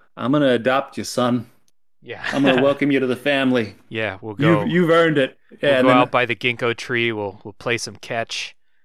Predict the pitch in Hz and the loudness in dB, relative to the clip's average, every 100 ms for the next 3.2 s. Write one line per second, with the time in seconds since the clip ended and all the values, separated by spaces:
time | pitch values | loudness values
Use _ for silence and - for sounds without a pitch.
0 | _ - 76 127 117 - - 151 113 - | _ -12 -2 0 0 -4 -4 -2 -4 -8
1 | 143 123 113 113 - - 127 - 143 104 | -2 0 0 -2 -6 -4 -4 -2 -4 2
2 | 131 131 127 120 101 - 131 123 120 127 | 2 2 0 -4 -6 0 2 2 2 2
3 | 123 113 | 2 0